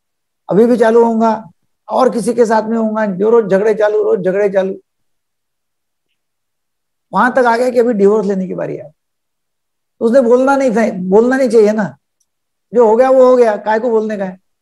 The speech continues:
मगर उसने बोल दिया। हाँ, अपने wife को ही बोल दिया। अभी उसके प्यार प्यार में चालू रहता, "ऐसा था, वैसा था, मुझे लड़की अच्छी लगती थी college में," वगैरह वगैरह, ऐसा बोलते थे लोग। तो तीसरा है कि अपने secret जो है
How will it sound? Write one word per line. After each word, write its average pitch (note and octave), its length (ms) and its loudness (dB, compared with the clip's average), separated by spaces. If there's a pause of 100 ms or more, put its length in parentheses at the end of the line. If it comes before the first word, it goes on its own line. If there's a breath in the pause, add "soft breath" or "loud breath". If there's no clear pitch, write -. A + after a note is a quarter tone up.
(320)
मगर A#3 100 0
उसने B3+ 220 2
बोल C4 280 2
दिया। F#3+ 360 0 (960)
हाँ, G#3+ 420 -6
अपने A3 180 0
wife B3 280 2
को C4+ 60 2
ही C#4 80 4
बोल B3+ 200 2
दिया। A3+ 180 2
अभी A3 300 -4
उसके B3 240 -2
प्यार A#3 260 0
प्यार A#3+ 180 0
में B3+ 80 -4
चालू C4 160 2
रहता, D4 360 2 (240)
"ऐसा F#3+ 260 -6
था, A3 140 0
वैसा G#3 280 2
था, G3+ 160 0
मुझे G3+ 240 -2
लड़की G#3 240 -2
अच्छी G3 180 -6
लगती G3+ 280 -8
थी G3+ 260 -2
college F#3 300 2
में," F#3+ 340 2 (540)
वगैरह G#3+ 260 2
वगैरह, G#3+ 240 2
ऐसा G#3+ 160 0
बोलते C#4 300 -4
थे A3 100 -4
लोग। G#3+ 200 -8 (1120 soft breath)
तो A#3+ 580 2 (1000)
तीसरा G#3+ 260 0
है C4+ 120 2
कि C4+ 80 0
अपने B3 260 0
secret B3+ 440 0
जो G#3 160 2
है D3 200 -2